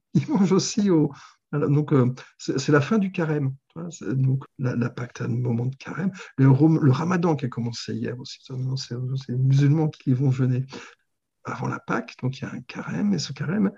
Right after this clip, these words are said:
la rupture de jeûne se fait aussi par des, des plantes aigres,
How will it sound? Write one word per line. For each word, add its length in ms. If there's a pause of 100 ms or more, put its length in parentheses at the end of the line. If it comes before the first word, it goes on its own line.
(520)
la 200
rupture 460
de 100
jeûne 280
se 200
fait 220
aussi 460 (120)
par 200
des, 240 (340)
des 160
plantes 460
aigres, 360